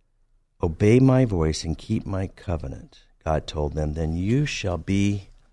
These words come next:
my treasured possession." It's conditional.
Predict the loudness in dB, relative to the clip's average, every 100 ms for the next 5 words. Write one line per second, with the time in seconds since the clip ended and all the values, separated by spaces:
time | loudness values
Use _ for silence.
0 | _ _ _ _ _ _ _ _ _ _
1 | -4 -4 -6 -4 0 0 2 2 0 -2
2 | -16 -20 _ -6 -2 -2 -2 -8 -6 -8
3 | -2 2 2 2 0 -2 -4 -8